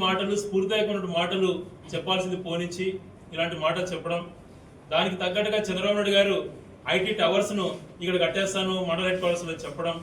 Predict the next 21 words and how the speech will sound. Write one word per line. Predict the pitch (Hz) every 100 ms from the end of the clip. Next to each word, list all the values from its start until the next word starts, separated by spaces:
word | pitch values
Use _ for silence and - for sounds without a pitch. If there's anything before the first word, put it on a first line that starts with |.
| - -
చాలా | 143 143
ఆశ్చర్యం | - 180 175
కలిగించింది. | 151 - 139 127 - - - - - - -
Work | 156 185 226
from | 220 208
home | 214 - - - -
నేనే | 175 208
కనిపెట్టానని | 196 190 190 190 190 185 175
చెప్పడం | 180 190 190
కూడా | 185 165 - 165 147 127
నిజంగానే | 175 185 202 180
ఆశ్చర్యాన్ని | 170 175 170 156
కలిగించింది. | 147 135 127 123 - - - - -
Work | 135 139
from | 196 196 190
అన్నది | 185 156
ఎందుకు | 139 180 185
వచ్చింది? | 180 151 160 165 - - - 127 156
ఐటీ | 214 208
ప్రమోషన్లో | 185 185 208 214 214 202
ఇలాగే | 202 202